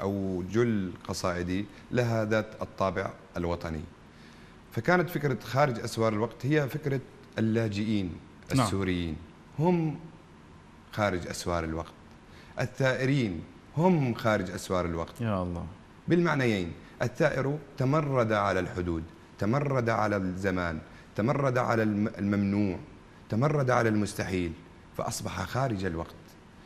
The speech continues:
Speaker 1: واللاجئ خرج من وطنه، فأصبح خارج أسوار الوقت. لا أحد يعد له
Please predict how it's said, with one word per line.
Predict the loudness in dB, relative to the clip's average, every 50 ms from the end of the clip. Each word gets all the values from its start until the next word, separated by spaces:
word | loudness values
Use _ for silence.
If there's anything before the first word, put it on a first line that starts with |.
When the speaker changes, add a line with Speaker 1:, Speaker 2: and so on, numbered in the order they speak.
| -20 -20 -20 -20 -8 -2 2
Speaker 1:
واللاجئ | 4 4 6 6 6 6 4 4 0 -2 -4 -4 -6 -8 -12 -18 -20 -20 -20 -20 -20 -20 -20 -20 -20 -20 -20 -20 -20 -20 -20 -20 -20 -20 -20 -20 -20 -20 -10 -2
خرج | 0 2 4 4 4 2
من | 2 2 2 2 0
وطنه، | 0 0 0 0 -2 -2 -4 -6 -8 -12 -14 -18 -20 -20 -20 -20 -20 -20 -20 -20 -20 -20 -14 -8
فأصبح | -6 -6 -4 -4 -6 -6 -6 -4 -6
خارج | -4 -2 -2 -2 -2 -2 -4 -6
أسوار | -8 -8 -8 -6 -4 -4 -4 -4
الوقت. | -4 -6 -8 -10 -12 -16 -20 -20 -20 -20 -20 -20 -20 -20 -20 -20 -20 -14 -8 -4
لا | -2 -2 -2 -2 -4 -6
أحد | -8 -6 -6 -4 -2
يعد | -2 -2 -2 -4 -4 -6 -6 -6
له | -6 -4 -4 -4 -4 -4 -4 -4 -4